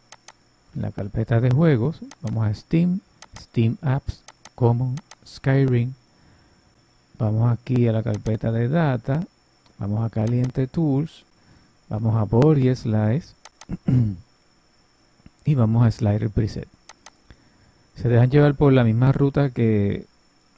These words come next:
que da la carpeta que descomprimimos y aquí van a llegar fácil.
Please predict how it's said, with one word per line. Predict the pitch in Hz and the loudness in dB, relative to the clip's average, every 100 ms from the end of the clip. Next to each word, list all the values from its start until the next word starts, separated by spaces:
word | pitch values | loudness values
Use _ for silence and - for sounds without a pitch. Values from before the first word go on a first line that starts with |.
| _ - | _ -4
que | 113 | 0
da | 107 | 2
la | 117 | 2
carpeta | 127 123 131 127 131 120 | 0 0 0 2 0 0
que | 120 | 0
descomprimimos | 127 127 135 131 156 180 175 117 | -2 0 -2 -2 0 0 0 0
y | |
aquí | 92 - 117 | 0 -2 -6
van | 92 107 | -6 -4
a | 110 | -2
llegar | 120 120 107 | -2 -2 -6
fácil. | - 87 | -8 -12